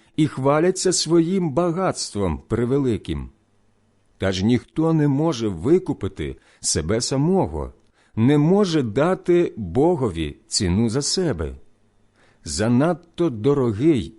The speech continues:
його душі викуп, і вистачити він ніколи не може. Так,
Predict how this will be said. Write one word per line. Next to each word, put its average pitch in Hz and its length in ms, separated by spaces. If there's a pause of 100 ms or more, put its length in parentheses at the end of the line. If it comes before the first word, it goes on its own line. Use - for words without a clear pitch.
(140)
його 107 400
душі 170 520 (420)
викуп, 78 560 (500)
і 160 120
вистачити 165 800
він 98 400 (300)
ніколи 104 840 (140)
не 101 220
може. 87 520 (1200)
Так, 190 460